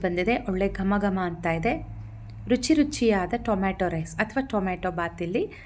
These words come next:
ರೆಡಿ ಆಯಿತು. ಇದನ್ನು ನೀವು ಮೊಸರು ಒಟ್ಟಿಗೆ ತಿನ್ಬೋದು ಅಥವಾ ಚಟ್ನಿ ಒಟ್ಟಿಗೂ ತಿನ್ಬೋದು, ಅದು ನಿಮ್ಮ ನಿಮ್ಮ ಟೇಸ್ಟ್. ಈಗ ನಾನಿಲ್ಲಿ ಪ್ಲೇಟ್ಗೆ ತೆಗೆದುಕೊಳ್ತಾ ಇದ್ದೀನಿ.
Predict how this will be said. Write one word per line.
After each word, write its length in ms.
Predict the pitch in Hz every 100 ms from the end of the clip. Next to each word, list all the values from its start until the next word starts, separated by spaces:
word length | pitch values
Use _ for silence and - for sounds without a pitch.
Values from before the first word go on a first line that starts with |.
| - -
ರೆಡಿ 180 | 202 175 165
ಆಯಿತು. 260 | 160 - 160 - - - 277
ಇದನ್ನು 320 | 277 359 359
ನೀವು 160 | 302
ಮೊಸರು 360 | 233 196 - 233
ಒಟ್ಟಿಗೆ 280 | 220 220 233
ತಿನ್ಬೋದು 560 | 233 196 175 175 175 175
ಅಥವಾ 200 | 202 - 202 -
ಚಟ್ನಿ 340 | 202 - 294
ಒಟ್ಟಿಗೂ 360 | 247 226 - 220
ತಿನ್ಬೋದು, 540 | 208 175 165 170 175 175 - - - 233
ಅದು 140 | 254
ನಿಮ್ಮ 280 | 262 208 190 180
ನಿಮ್ಮ 140 | 180 226
ಟೇಸ್ಟ್. 340 | 190 165 - - - 208
ಈಗ 100 | 202
ನಾನಿಲ್ಲಿ 460 | 180 175 180 185 330 - - - - -
ಪ್ಲೇಟ್ಗೆ 340 | 202 185 185
ತೆಗೆದುಕೊಳ್ತಾ 640 | 196 160 160 - 160 160 160
ಇದ್ದೀನಿ. 260 | 156 156